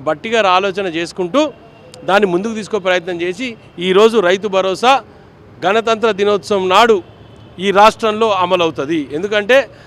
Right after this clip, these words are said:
కాన్స్టిట్యూషన్ ఫోర్స్‌లోకి వచ్చిన రోజు ట్వంటీ సిక్స్ జనవరి, ఆ రోజే కాన్స్టిట్యూషన్ ఫోర్స్‌లోకి వచ్చిన రోజే డాక్టర్ బాబాసాహెబ్ అంబేద్కర్ సాక్షిగా ఈ రైతులకి మేము రుణమాఫీతో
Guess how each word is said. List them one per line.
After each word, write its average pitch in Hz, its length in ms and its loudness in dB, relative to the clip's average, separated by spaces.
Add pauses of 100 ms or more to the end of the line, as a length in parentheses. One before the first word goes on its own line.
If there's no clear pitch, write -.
(240)
కాన్స్టిట్యూషన్ 240 600 -2
ఫోర్స్‌లోకి 254 480 4
వచ్చిన 233 220 -6 (100)
రోజు 247 180 -2 (100)
ట్వంటీ 214 240 -4
సిక్స్ 180 220 -10
జనవరి, 185 320 -2 (400)
ఆ 196 180 6 (120)
రోజే 262 300 4 (540)
కాన్స్టిట్యూషన్ 247 600 2
ఫోర్స్‌లోకి 247 380 4
వచ్చిన 240 180 -4
రోజే 247 220 -2
డాక్టర్ 233 300 -2
బాబాసాహెబ్ 233 480 2
అంబేద్కర్ 240 480 -8
సాక్షిగా 247 480 -4 (760)
ఈ 226 120 2 (100)
రైతులకి 233 520 2 (220)
మేము 208 220 -2
రుణమాఫీతో 214 640 2